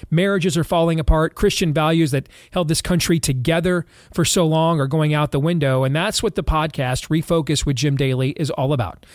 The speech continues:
Jim Daly, the president of Focus on the Family. If you don't know about Focus, it's a great Christian organization. They've been helping families follow their faith for over forty years. Jim Daly has been the president for almost twenty now.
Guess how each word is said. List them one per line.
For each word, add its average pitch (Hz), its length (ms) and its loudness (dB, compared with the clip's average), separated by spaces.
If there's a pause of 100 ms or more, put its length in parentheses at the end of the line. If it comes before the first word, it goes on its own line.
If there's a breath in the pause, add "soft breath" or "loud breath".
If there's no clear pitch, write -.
(240 loud breath)
Jim 165 160 2
Daly, 170 320 2
the 135 120 0
president 180 500 0
of 139 160 -6
Focus 165 360 0
on 139 120 0
the 135 60 -2
Family. 170 440 0
If 131 80 -2
you 147 60 2
don't 160 160 0
know 170 100 0
about 160 240 0
Focus, 175 420 -2
it's 127 140 -4
a 120 40 -4
great 151 300 0
Christian 175 380 -2
organization. 160 720 0 (320 loud breath)
They've 151 140 0
been 143 100 2
helping 185 340 2
families 170 480 0
follow 180 300 2
their 175 140 0
faith 170 420 -2
for - 240 -6
over 185 260 2
forty 170 360 0
years. 151 400 0 (320 loud breath)
Jim 175 180 2
Daly 165 360 2
has 127 180 2
been 147 140 2
the 139 80 0
president 151 440 0
for - 140 -10
almost 147 560 0
twenty 156 260 0
now. 110 300 -4